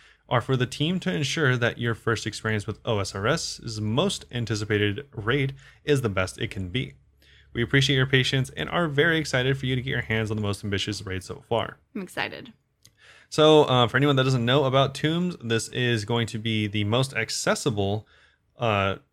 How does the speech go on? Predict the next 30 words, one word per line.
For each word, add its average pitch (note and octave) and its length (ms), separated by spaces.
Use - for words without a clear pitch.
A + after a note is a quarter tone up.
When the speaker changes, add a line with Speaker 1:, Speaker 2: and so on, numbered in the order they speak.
Speaker 1:
raid A2 400
that's G#2 240
ever B2 240
been, G2 460
as A2+ 200
well A#2 200
as A2+ 160
the A#2 120
most A2+ 300
difficult C#3 520
raid G2 260
that's F#2 240
ever G2 180
been F#2+ 400
at G#2+ 120
the A#3+ 80
same G#3+ 200
Speaker 2:
Depending G#3+ 120
on E3 80
Speaker 1:
time. B3+ 80
Speaker 2:
how G#3+ 80
you A3 120
change A#3+ 220
the C4+ 80
settings. - 540
Speaker 1:
Yes, - 340
exactly. A2 460
It G#2 80
is G#2+ 160
very A#2 600